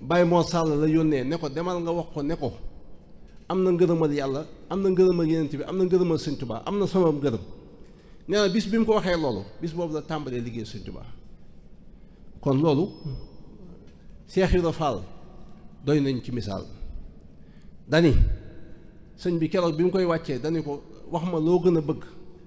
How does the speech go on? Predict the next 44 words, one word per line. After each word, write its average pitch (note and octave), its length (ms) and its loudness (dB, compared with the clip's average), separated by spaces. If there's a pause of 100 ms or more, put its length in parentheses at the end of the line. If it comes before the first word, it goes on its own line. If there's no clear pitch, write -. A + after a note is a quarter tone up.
(340)
Mu D#3+ 80 -2
ne F3+ 60 0
ko, E3 100 -2
"Saa D#3+ 240 0
yu E3 80 4
ma E3+ 100 2
xëyee D3+ 260 0
di C3 100 -2
la B2+ 80 0
gën A2+ 160 -4
a G#2 40 -4
bëgg." G2+ 200 -8 (880)
Mooy E3 140 2
amul F#3 240 0
xemmewul G3 480 6
dara A#2 200 -4 (920)
lu C#3 80 0
dul D3 100 2
sëñ A2 240 -4
bi. F2 100 -10 (600)
Ñun D#3 140 0
foofu D#3 280 -2
nan C3+ 140 0
fa A2 120 -2
ne. G2 100 -2 (1300)
Maanaam E3 360 2
bu F3 100 4
nu G3+ 80 8
mës F#3 200 2
a F#3+ 40 2
jëf D3+ 260 2 (1120)
ba D#3+ 120 0
jàpp E3+ 260 2
ne C#3 180 2 (100)
am F3+ 140 -2
na E3+ 80 0
kenn G3 400 2
koo F3 100 2
xam D3 140 -2
ne D3 60 -2
war D#3 160 -2
nañoo D#3 260 0
wo-, C#3+ 320 0
wormaal D3+ 400 2